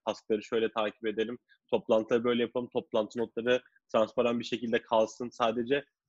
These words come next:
uzaktan olmak değil de ekibe dahil olan birisi, işte bilgiye ulaşmak isteyen birisinin de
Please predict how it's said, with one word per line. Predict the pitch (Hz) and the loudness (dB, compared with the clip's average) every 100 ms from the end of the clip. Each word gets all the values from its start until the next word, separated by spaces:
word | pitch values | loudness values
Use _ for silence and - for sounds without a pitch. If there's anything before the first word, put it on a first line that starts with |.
| _ | _
uzaktan | 113 113 117 - 143 | -2 2 2 2 2
olmak | 135 135 143 - | 4 2 0 -4
değil | 202 254 202 | -2 2 4
de | 117 - | 4 2
ekibe | - 131 147 131 | -6 0 2 4
dahil | 123 120 131 | 4 4 2
olan | 135 131 127 | 2 2 0
birisi, | 123 120 - 131 120 | -4 -6 -6 -6 -4
işte | 110 - 117 | -4 -6 -2
bilgiye | 113 107 123 | 0 4 4
ulaşmak | 120 120 - 131 | 6 4 2 -6
isteyen | - 135 123 | 0 0 4
birisinin | 123 123 143 139 | 2 2 -2 0
de | 160 | 0